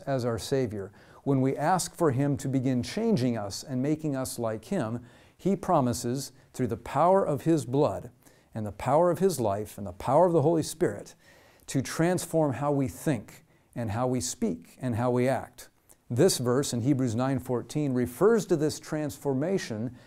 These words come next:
as God purging our conscience from dead works to serve the living God. And don't miss this point, that according to the Bible, only one person has the right to purge or control your conscience.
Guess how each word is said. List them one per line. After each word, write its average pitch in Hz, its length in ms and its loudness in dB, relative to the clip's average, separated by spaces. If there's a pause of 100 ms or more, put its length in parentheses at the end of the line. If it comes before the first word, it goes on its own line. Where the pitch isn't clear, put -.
(200)
as 139 200 0
God 131 380 0
purging 196 480 4
our 143 220 -2
conscience - 880 -4 (420)
from 139 240 0
dead 147 260 4
works 135 440 4
to - 120 -2
serve 131 300 2
the 120 80 0
living 110 300 0
God. 98 340 -4 (640)
And 135 140 2
don't 208 200 4
miss 175 220 2
this 160 220 0
point, 143 420 -2
that 135 140 -2
according 196 440 2
to 156 80 0
the 143 120 2
Bible, 147 420 4
only 147 240 4
one 170 320 4
person 160 520 0
has 123 280 -2
the 127 140 -2
right 143 440 2 (400)
to 139 400 2
purge 139 640 4 (280)
or 139 280 0 (160)
control 139 460 2
your 131 140 2
conscience. 120 640 -6